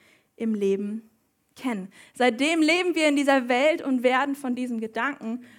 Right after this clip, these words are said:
eingenommen und leben diesen Gedanken, ich tue, was mein Herz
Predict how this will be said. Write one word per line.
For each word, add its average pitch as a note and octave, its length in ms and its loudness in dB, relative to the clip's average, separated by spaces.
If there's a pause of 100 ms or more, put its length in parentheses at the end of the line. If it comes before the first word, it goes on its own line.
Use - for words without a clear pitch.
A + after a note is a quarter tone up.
eingenommen C4 540 2
und B3+ 80 0
leben C#4 500 0 (240)
diesen C4 320 2
Gedanken, B3 720 0 (260)
ich D4 440 -8 (500)
tue, A3+ 320 0
was G3+ 200 -8
mein G#3 160 -8
Herz A#3+ 400 -6